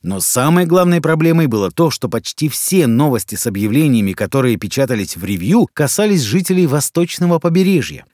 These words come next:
Джеймс решил назвать новую газету «Знамение времени». И для этой газеты было бы неплохо иметь свое собственное издательство. В тысяча восемьсот семьдесят четвертом году на Калифорнийском лагерном собрании Джеймс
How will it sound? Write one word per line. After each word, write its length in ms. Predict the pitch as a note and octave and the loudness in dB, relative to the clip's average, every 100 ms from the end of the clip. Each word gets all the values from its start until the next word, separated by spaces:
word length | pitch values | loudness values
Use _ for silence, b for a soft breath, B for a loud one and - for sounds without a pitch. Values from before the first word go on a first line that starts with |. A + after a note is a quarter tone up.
| - | -12
Джеймс 420 | G2+ F#3 C4+ A#3 | 0 2 4 2
решил 400 | G#2 A#2+ - A3 | -2 -4 -2 2
назвать 420 | F3+ C#3+ C3 D3 - | 2 2 2 0 2
новую 320 | B2+ F#2+ E2+ | 0 0 -4
газету 540 | F2+ F#2+ G#3+ G#3+ G3+ _ - | -4 0 0 2 -2 _ -10
«Знамение 800 | F#2+ A2+ B2+ F#3 F3 D#3+ D#3 C#3+ | -6 -2 2 4 4 4 2 0
времени». 460 | A2 A2+ F#2+ D2 - _ - | 0 0 -2 -6 -14 _ -8
И 60 | |
для 220 | A2+ A#2 G2 | -2 0 -2
этой 140 | E2+ | -4
газеты 440 | D#2+ F2 G3+ A#3+ A3+ - | -8 -2 0 0 -2 0
было 200 | B3 D4 | 0 2
бы 100 | C4+ | 2
неплохо 440 | A#3+ G3 C4 A#3+ | 2 0 -2 0
иметь 220 | F#3+ A3+ - | 0 0 -2
свое 320 | G3 D#4+ B3 | 0 0 0
собственное 920 | - D3 G#3+ - - G#3+ G#3 G#3+ G#3 - | 0 0 0 -4 -4 0 2 2 0 -2
издательство. 760 | D#3 B2+ G#2+ E2+ C#2 - - - _ _ | -2 0 -2 -2 -12 -14 -16 -20 _ _
В 120 | - | -12
тысяча 360 | - F3 D3+ D#3 | -2 -2 0 -2
восемьсот 420 | C#3 D3+ C#3+ C3+ | -2 0 0 -2
семьдесят 440 | - D3 C3+ - A#2 | -2 -2 -2 -6 -6
четвертом 500 | D3 A#2+ G2+ F2+ F#2+ | -6 -4 -4 -4 -2
году 240 | C#3+ G#3+ | 0 2
на 120 | F3 | 2
Калифорнийском 720 | B2+ A#2 C3+ B2+ D#3 D3+ C3+ A#2 | 0 -2 0 0 0 0 0 2
лагерном 440 | C3+ G#2+ G#2 F#2 | 2 0 -4 -4
собрании 480 | - G#2 G3 F#3 A#2 | -4 0 2 2 0
Джеймс 400 | F2+ C3+ G#3 | -2 0 0